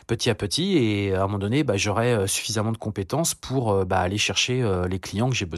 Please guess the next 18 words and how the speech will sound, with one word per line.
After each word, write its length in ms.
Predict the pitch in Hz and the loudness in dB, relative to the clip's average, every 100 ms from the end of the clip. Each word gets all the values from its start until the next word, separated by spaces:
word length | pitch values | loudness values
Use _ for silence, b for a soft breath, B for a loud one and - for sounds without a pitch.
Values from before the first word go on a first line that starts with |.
| 110 | -4
d'aller 120 | 101 | -2
chercher, 280 | 95 110 196 | -2 -2 -4
quoi. » 180 | - - B B B B B B B B - | -6 -8 B B B B B B B B 2
Euh, 400 | 107 107 104 107 | 4 6 4 6
donc 180 | 156 | 6
voilà, 200 | 170 127 | 8 6
donc, 200 | 135 131 | 4 2
euh, 160 | 135 123 - - | 2 2 0 0
si 300 | - - 208 | 2 2 2
vous, 800 | 240 226 220 202 196 190 185 175 | 4 6 6 4 4 4 4 4
si 300 | - - 156 | 2 0 0
vous, 160 | 160 | -4
comment 260 | 156 156 151 | 2 2 2
dire, 200 | 135 113 | 0 0
si, 280 | 113 - 139 | 0 0 2
si, 320 | - - 143 | 2 2 0
si 200 | 131 - | 0 0
vous, 180 | 139 | -4